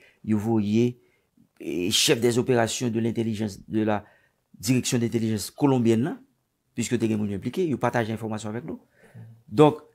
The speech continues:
dèyè puisans etranjè kontakte premye minis lan paske se premye minis se Klod Jouzè. M pa t konn se. Nèg ki kontak yo te genyen avèk Aryèl. Men mwen menm, ki sa w fè? Mwen te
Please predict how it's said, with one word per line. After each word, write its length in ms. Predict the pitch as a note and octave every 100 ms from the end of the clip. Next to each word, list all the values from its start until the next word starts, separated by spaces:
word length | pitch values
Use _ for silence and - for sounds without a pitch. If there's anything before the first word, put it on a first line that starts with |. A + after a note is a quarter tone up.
| _ -
dèyè 240 | B2+ A#2
puisans 340 | A2+ A2 B2 G#2+
etranjè 500 | A2 A2+ G#2 G#2 F#2 - _ _ _ _ -
kontakte 640 | A2 B2 G#2+ - B2 G#2+ - _ _ _ _ _ -
premye 340 | - E3 C#3 B2+
minis 300 | B2 G#2 -
lan 140 | C#3+ B3+ _ _ _ G2+
paske 200 | F#2+ G2
se 140 | G#2 F2 - - _ - -
premye 220 | G#2+ G#2+
minis 300 | G2 F#2+ -
se 100 | -
Klod 220 | - F2+ -
Jouzè. 220 | F#2 G#2+
M 60 | -
pa 60 |
t 40 | -
konn 140 | F#2
se. 100 | - - _ _ _ G2+
Nèg 120 | F#2+
ki 120 | G2+ -
kontak 260 | G#2 F#2+
yo 80 | F2
te 100 | F2+
genyen 180 | F2 E2+
avèk 140 | F2 E2+
Aryèl. 300 | C3+ D#3+ G#2 _ _ _ _ -
Men 200 | A#2+ C3+
mwen 100 | C#3
menm, 120 | C#3+
ki 60 | C#3
sa 80 | C#3
w 60 |
fè? 60 | C#3+ - _ -
Mwen 180 | B2
te 100 | C3